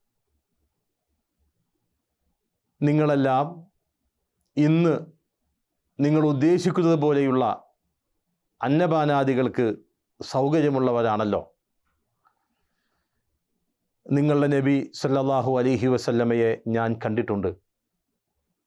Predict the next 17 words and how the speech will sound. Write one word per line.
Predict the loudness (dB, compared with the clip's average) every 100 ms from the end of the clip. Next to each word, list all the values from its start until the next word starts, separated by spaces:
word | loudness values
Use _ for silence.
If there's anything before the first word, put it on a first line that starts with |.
| _ _ _ -4
അവിടത്തേക്ക് | -2 -2 -2 -2 0 0 0 -2 -8 _ _ _ _
വയറു | -2 0 2 2 0
നിറക്കാൻ | 2 0 -2 -2 0 0
ആവശ്യമായ | 0 0 -4 -4 -2 0 0 0 0 -4 _ -4
തരാതരം | -2 0 0 0 0 0 0 0
കാരക്ക | 0 0 0 -2
പോലും | 0 0 0 -4 -2
ലഭിക്കാറില്ലായിരുന്നുവെന്നാണ്." | -2 -2 -2 -2 0 2 2 0 2 0 0 -4 -10 _ _ _ _ _ _ _ _ _ _ _ _ _ _ _ _ _ -4
നുഅ്മാൻ | -2 0 0
ബിൻ | 0 0
ബഷീർ | -2 0 0
റളിയല്ലാഹു | 0 0 2 0 0
അൻഹു | 0 0 0 -2 _ _ -2
പറയുന്നതായി | 0 0 0 0 0 -2 -4 _ _ _ _ _ _ _ -10
സമാക്ക് | -2 0 0 0 0
ബിൻ | 0
ഹർബ് | 0 -2 -2